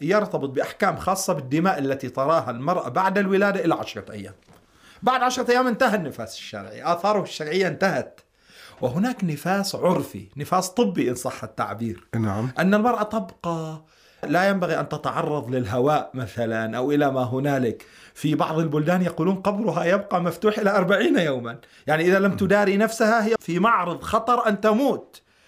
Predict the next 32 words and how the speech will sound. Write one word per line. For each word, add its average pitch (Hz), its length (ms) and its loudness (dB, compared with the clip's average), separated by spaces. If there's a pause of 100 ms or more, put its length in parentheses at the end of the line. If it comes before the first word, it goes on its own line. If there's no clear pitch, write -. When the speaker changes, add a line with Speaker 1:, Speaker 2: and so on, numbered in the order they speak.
(240)
Speaker 1:
بعد 170 200 2
الولادة. 151 420 0
طبعًا 240 260 0
طبيًا 240 420 0
الآن 214 440 0
يرفض 196 460 -2
هذا 117 200 -6
المعنى، 127 480 -6 (320)
ولكن 247 340 2
في 190 80 -6
الأعراف، 160 580 2
في - 60 -10
القرى 139 360 0
والأرياف، 139 580 2
في - 100 -8
كثير 214 280 -2
من 185 120 4
البلدان 147 460 2
العربية 143 440 0
والإسلامية 160 640 0 (280)
يوجد 214 320 4
هذا 156 180 -2
الاعتقاد 127 560 -4
السائد 117 640 -2 (260)
أن 175 140 2
المرأة 185 260 4
عليها 180 300 2
أن 151 80 -4
تداري 151 440 0
نفسها 117 420 -6
صحيًا 147 540 -2
وطبيًا، 135 800 0